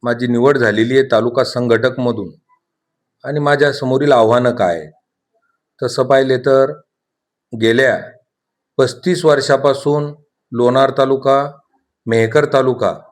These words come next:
म्हणजे मेहकर विधानसभा मतदारसंघ हा नामदार प्रतापरावजी जाधव साहेब, माजी आमदार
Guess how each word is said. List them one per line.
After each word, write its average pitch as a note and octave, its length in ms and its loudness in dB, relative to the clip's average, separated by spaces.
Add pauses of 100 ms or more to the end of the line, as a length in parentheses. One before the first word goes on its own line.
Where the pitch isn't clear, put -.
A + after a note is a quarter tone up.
(380)
म्हणजे E3 180 -10 (120)
मेहकर C#3+ 380 2
विधानसभा C3 720 0
मतदारसंघ A2+ 680 -2 (760)
हा C3+ 400 0 (180)
नामदार A#2+ 580 0
प्रतापरावजी B2 680 -2
जाधव A2+ 340 0
साहेब, A#2+ 340 -2 (840)
माजी G#2 320 0
आमदार A#2+ 460 2